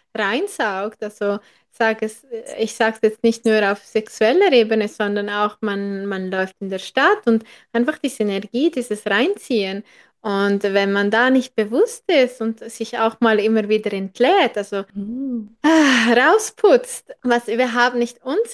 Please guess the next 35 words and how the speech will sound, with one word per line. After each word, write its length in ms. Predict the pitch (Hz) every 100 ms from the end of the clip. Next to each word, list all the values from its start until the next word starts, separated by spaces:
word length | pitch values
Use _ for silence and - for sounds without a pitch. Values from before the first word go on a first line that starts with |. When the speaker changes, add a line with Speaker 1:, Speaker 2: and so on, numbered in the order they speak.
| 392
Speaker 1:
ist. 220 | 262 -
Wir 140 | 240
tragen 380 | 240 220 226 220
so 260 | 220 277 370
viel 460 | - 302 359 359
in 160 | 254 226
uns, 340 | 220 226 233 -
was 180 | - -
gar 220 | 233 302
nicht 240 | 339 320
uns 300 | 262 247 302
ist. 460 | - 220 202 _ _ _
Und 320 | - 208 208 _ _ _ _ _ _
ja, 340 | 240 285 339 247
das 260 | 247 277
sind 160 | 294 262
so 140 | 262 240
diese, 520 | 247 233 226 220 220
diese 280 | 233 226 226
kleinen 460 | - 226 254 294
Schritte, 420 | - 247 262 285
die 100 | 247 254
ich 200 | 247 240
mache, 440 | 233 262 277 262
wo 60 | 226
ich 160 | 240
eine 220 | 233 226
Einladung 500 | 226 247 269 269 254 240
bin 140 | 247
für 160 | - 233
die 120 | 240
Frauen 400 | - 226 240 240
auch 200 | 233 247
im 140 | 277 -
Kreis, 520 | - 220 226 233